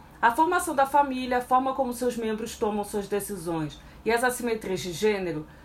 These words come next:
têm impacto em aspectos como consumo, formação de capital humano, educação, dinâmica populacional, mercado de trabalho e distribuição de renda.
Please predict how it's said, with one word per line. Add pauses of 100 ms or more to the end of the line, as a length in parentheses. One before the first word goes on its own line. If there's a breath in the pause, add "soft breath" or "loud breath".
(120 loud breath)
têm
impacto
em
aspectos
como
consumo,
formação
de
capital
humano, (300 loud breath)
educação,
dinâmica
populacional, (220 loud breath)
mercado
de
trabalho
e
distribuição
de
renda.